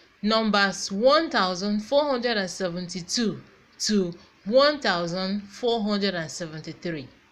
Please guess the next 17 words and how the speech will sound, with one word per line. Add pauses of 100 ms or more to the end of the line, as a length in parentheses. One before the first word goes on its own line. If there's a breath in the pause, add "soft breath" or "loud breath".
(1120 soft breath)
What
the
above
means
is
that
when
one
commits
sin, (400)
he
or
she
incurs
double
punishments, (420 soft breath)
eternal